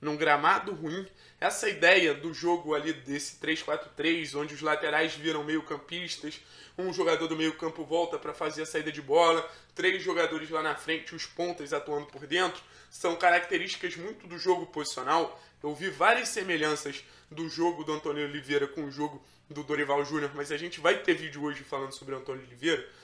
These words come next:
É, eu acho que poderia ser um jogo mais simples. Talvez dois centroavantes, Bissoli e Mingote, pra explorar o jogo aéreo mesmo.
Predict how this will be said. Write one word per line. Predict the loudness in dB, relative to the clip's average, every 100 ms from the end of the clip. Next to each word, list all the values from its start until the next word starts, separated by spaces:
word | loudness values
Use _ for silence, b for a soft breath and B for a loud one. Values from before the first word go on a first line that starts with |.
| B B B
É, | 4
eu | 6
acho | 6 4 -6
que | -10
poderia | -2 4 4 4
ser | 0
um | -2
jogo | -4 0
mais | -2
simples. | -2 -4 -6 -10 -18 b b
Talvez | 2 4 4 0
dois | 2 2
centroavantes, | 2 0 2 2 0 0 -4 -12 -14 b -6
Bissoli | -4 -2 2 0
e |
Mingote, | 0 -2 2 2 0
pra | -8
explorar | -10 0 2 6 4
o |
jogo | 4 0 2
aéreo | 4 4 2
mesmo. | -2 -4 -6